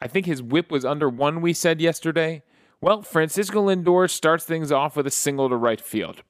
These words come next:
Nice to see Lindor leading off the game with a hit. That's big. Cesar Hernandez then singles behind him up the middle. Lindor goes to second. And then Jose Ramirez gets ahead in the count, and he gets one right down the pipe and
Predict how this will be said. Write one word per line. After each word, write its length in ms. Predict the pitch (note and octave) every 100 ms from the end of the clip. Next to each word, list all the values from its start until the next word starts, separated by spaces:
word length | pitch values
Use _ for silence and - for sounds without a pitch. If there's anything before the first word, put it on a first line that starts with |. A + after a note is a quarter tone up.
| _ _ -
Nice 600 | B2+ C#3 F3 F3+ F#3 -
to 100 | C#3+
see 300 | - D3+ C#3
Lindor 640 | B2+ A#2+ A2+ D3 C#3+ C3 B2+
leading 260 | C#3 C3+
off 200 | B2 A2+
the 60 | A2
game 260 | A#2+ A#2
with 100 | A2
a 60 | F#2
hit. 380 | - D3+ E3 - _
That's 440 | A#2+ D3+ D#3+ -
big. 500 | - B2 A2 A2 G2+ - _ _ _ _ _ _
Cesar 360 | - C#3 F#3 E3+
Hernandez 580 | D#3 D#3 F3+ G3+ G3+
then 160 | F3 D3
singles 420 | - E3+ E3+ D#3+
behind 460 | B2 A#2+ C#3+ F3+ G3
him 120 | F#3
up 180 | C3+ -
the 60 |
middle. 420 | A#2+ C#3 G3 G3+ E3+
Lindor 360 | B2 B2+ A#2+
goes 160 | A2+ A2
to 100 | A2+
second. 540 | - - F3+ F#3+ F3 - _ -
And 140 | A#2+
then 140 | B2+ A#2+
Jose 680 | - D3 A3 A3 G3+ A3+
Ramirez 600 | A#3+ C4 A3 D3 C3 B2 A2
gets 320 | - D3+ -
ahead 320 | C3 D3 E3
in 80 | G#3
the 80 | G#3
count, 460 | - B2+ A2 - _ _ _ -
and 200 | B2 B2
he 180 | F#3
gets 320 | F3 D3 F3 D#3
one 280 | E3+ E3
right 200 | C3+ D3+
down 220 | D#3 D3 D3+
the 60 |
pipe 380 | - B2+ B2 B2 -
and 240 | C#3